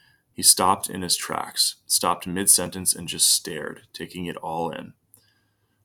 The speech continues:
I know he shook with emotion, with a tear coming to his very military eye.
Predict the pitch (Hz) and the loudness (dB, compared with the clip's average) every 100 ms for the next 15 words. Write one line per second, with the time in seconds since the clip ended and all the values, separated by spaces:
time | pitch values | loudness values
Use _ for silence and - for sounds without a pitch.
0 | - 110 113 117 - 107 - 98 85 82 | -2 2 2 2 0 -2 -4 -6 -4 -4
1 | 85 76 - - 98 85 - 92 92 - | -4 -6 -10 -14 -10 -6 -4 -4 -6 -10
2 | 82 82 - - - 90 85 87 85 - | -10 -8 -10 -8 -6 -2 0 0 -2 -6
3 | 80 78 - 80 78 - - - - | -8 -6 -6 -6 -8 -8 -8 -8 -10